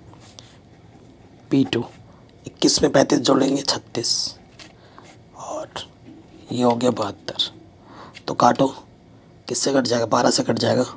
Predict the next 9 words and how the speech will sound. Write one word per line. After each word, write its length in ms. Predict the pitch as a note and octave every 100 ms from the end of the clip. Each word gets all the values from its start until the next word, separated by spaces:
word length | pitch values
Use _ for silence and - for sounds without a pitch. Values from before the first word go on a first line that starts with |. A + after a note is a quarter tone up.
| - - - - -
बारह 180 | A#2 A#2
दूनी 180 | A#2 B2
चौबीस, 420 | B2+ A#2 B2+ - - -
बारह 180 | A2+ A#2
तिया 180 | A#2+ A#2+
छत्तीस, 500 | B2+ - B2 - - - - - - - -
बारह 160 | A#2 A#2
छंग 240 | - B2+
बहत्तर। 360 | A2 G2 -